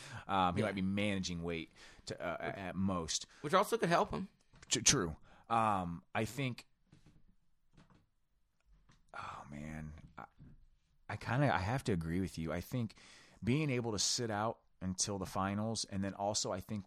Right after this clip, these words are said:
Speaker 1: in today's rules, where I think it,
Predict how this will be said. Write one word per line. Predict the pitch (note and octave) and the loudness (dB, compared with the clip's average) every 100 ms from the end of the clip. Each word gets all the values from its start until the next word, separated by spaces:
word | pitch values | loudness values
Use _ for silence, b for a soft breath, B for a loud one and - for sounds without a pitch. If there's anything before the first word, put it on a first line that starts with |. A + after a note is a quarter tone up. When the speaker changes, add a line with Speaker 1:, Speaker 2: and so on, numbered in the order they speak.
| - | -6
Speaker 1:
in | F#2 | -6
today's | F#2+ F#2+ F#2+ | -2 -2 -2
rules, | E2 E2+ G2 C3+ D#3 - - b b | -4 -4 -2 -2 -2 -4 -8 b b
where | - G2 G2 F#2+ F#2 - b b b - | -4 0 0 0 -2 -6 b b b -4
I | G#2 | -4
think | C3+ A#2+ | -4 -6
it, | F2 | -6